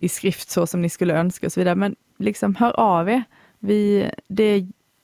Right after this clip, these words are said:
så mycket värt för oss att få hålla dialogen levande också med er.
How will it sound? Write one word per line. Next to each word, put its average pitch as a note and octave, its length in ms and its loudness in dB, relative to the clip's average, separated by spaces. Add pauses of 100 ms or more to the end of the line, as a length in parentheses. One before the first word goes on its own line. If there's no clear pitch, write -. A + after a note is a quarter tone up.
(140)
så G3+ 260 -2
mycket G#3+ 240 2
värt F3+ 280 2
för A3+ 120 -2
oss - 160 -2
att - 140 -2
få - 160 -4
hålla - 580 -2
dialogen E3+ 600 0
levande E3+ 360 0
också E3+ 240 -4
med E3+ 140 -2
er. F3+ 300 -2